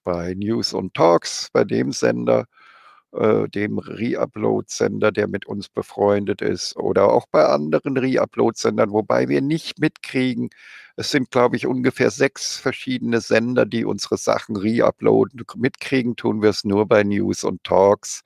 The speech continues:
Bei den anderen kriegen wir es gar nicht regelmäßig mit, ne? Ja, und was waren jetzt also meine Fehler in der gestrigen Talkshow, der Tour durch die Sender,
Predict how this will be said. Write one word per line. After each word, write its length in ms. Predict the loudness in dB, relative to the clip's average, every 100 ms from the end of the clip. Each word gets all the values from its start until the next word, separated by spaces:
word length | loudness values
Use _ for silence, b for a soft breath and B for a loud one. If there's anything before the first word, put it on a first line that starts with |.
| B B B B B B -2
Bei 100 | 2
den 180 | 2
anderen 400 | 0 0 2 0
kriegen 320 | 0 -2 0 2
wir 60 |
es 140 | 0 2
gar 220 | 2 2
nicht 220 | -2 -2
regelmäßig 800 | -2 -2 -4 -4 -6 -10 -14 -10
mit, 280 | -10 -10 -18 -8
ne? 380 | 0 0 0 -8 _ _ _ B B B B B B B
Ja, 180 | 4 6
und 160 | 6
was 260 | 6 4 2
waren 200 | 2 4
jetzt 280 | 0 0 -2
also 280 | 0 0
meine 340 | 0 0 0 -4
Fehler 560 | -4 -2 0 4 4
in 140 | 2 0
der 120 | 0
gestrigen 640 | 0 -4 -4 -10 -8 -8
Talkshow, 720 | -4 -2 -2 -4 -4 0 0
der 240 | -2 -4 -4
Tour 260 | -4 -2
durch 240 | 0 -2 -4
die 140 | -8
Sender, 600 | 0 0 0 0 0 0